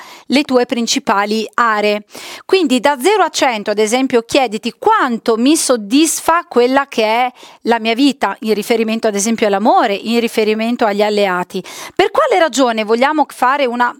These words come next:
fotografia di questo genere? Perché il nostro cervello, la nostra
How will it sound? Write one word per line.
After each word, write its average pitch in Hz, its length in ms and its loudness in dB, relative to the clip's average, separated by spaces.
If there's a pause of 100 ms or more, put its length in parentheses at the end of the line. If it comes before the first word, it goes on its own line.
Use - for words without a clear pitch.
fotografia 269 880 0
di 214 160 -10
questo 247 340 -2
genere? 190 540 -2 (380)
Perché 415 260 0
il 262 260 2
nostro 320 300 0
cervello, 262 600 0
la 214 80 0
nostra 269 220 -2